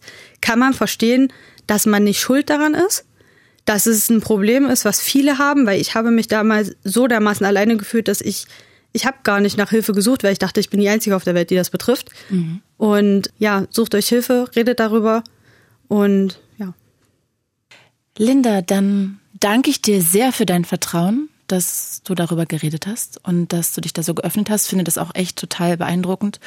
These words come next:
Speaker 2: Und es imponiert mir auch wirklich, weil ich glaube, dass viele da draußen sich auch irgendwie darin wiederfinden können und vielleicht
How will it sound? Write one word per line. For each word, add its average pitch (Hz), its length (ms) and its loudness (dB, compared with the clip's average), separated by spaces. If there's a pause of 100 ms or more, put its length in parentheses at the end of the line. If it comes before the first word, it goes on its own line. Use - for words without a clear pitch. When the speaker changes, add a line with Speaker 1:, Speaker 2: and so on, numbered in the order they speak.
(360)
Speaker 2:
Und 190 160 0
es - 80 -2
imponiert 190 400 2
mir 214 140 0
auch 165 100 -4
wirklich, 185 300 -4
weil 175 140 -2
ich 170 100 -8
glaube, 180 240 0
dass 180 180 -2
viele 190 240 -2
da 165 100 -4
draußen 175 380 -4
sich 175 380 -6
auch 175 200 -6
irgendwie 180 280 -4
darin 175 260 -2
wiederfinden 185 520 -2
können 180 320 -6
und 175 140 -6
vielleicht 170 460 -8